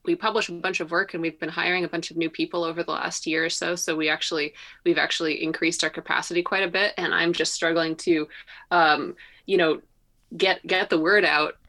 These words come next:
at a fast enough pace to keep pace with my colleagues who are producing all this great work. So, um, but to, to kind of give you the, the, the greatest hits, um, the report that we publish that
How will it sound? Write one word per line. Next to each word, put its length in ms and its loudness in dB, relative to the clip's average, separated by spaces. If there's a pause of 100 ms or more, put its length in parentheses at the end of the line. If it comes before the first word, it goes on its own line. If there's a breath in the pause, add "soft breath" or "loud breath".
(160)
at 100 2
a 40 0
fast 340 0
enough 240 -2
pace 320 4
to 100 0
keep 220 -6
pace 260 0
with 160 -2 (300)
my 180 2
colleagues 420 0
who 100 -2
are 80 -6
producing 360 -4
all 120 0
this 140 -4
great 200 -2
work. 180 0
So, 320 4 (380 loud breath)
um, 500 4
but 200 -2
to, 420 2
to 140 -4
kind 140 2
of 80 2
give 140 2
you 120 2
the, 260 -2 (100)
the, 640 0
the 80 -2
greatest 400 0
hits, 460 -2 (460 loud breath)
um, 420 4 (500)
the 160 -2
report 380 2
that 80 0
we 100 2
publish 440 0
that 280 0